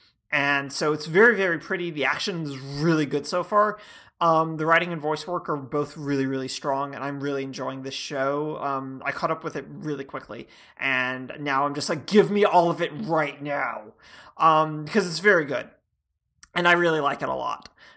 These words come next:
And it's very shonen. Uh, like, the third episode, the third or fourth episode has a lot more comedy than the previous two episodes, which are quite serious, has. So I was just like, "Oh, right,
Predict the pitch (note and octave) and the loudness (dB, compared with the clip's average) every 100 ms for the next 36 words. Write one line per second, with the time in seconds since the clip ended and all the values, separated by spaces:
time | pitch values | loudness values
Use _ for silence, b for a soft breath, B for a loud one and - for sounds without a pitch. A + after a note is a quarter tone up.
0 | B - D3+ D3 D3 D3 D3 F3 E3+ - | B -2 2 4 4 2 -2 -4 -4 -4
1 | E3+ G#3 A3 A#3+ - G#3 G3 A#3+ C4 B3 | 4 8 8 6 2 2 4 0 -4 -6
2 | A3+ - E3+ E3 E3+ E3+ F3 D#3 G3+ G3 | -8 2 4 4 2 -2 -2 -4 2 2
3 | F#3+ F3 E3+ - A3 G#3 G3+ F3 E3+ C4 | 2 -4 -4 -4 0 0 -2 -6 -2 0
4 | C4 - G#3 G#3 G3 - F3 D#3 - F3 | 2 0 0 0 -2 -2 -2 -2 0 0
5 | D#3 D#3 D#3 D3+ C#3+ - D3 D#3 F#3+ G3 | 0 -2 -2 -4 -6 -2 -2 -2 -8 -6
6 | F3 D#3+ D#3 D3+ - D#3+ D3+ D3 - D3 | -6 -6 -8 -10 -8 -8 -6 -8 -8 -10
7 | C#3+ - G3+ E3 D#3 C#3 - - - - | -10 -8 -8 -8 -10 -10 -10 -10 -10 -12
8 | A#2+ C3+ - - F#3 F#3+ - B B B | -10 -8 -8 -2 0 0 -4 B B B
9 | B - G3 F3 E3 G3 G#3 - B3+ C#4 | B 4 6 6 2 -6 -8 4 8 8
10 | A#3 G#3 A#3 A3+ | 8 2 2 0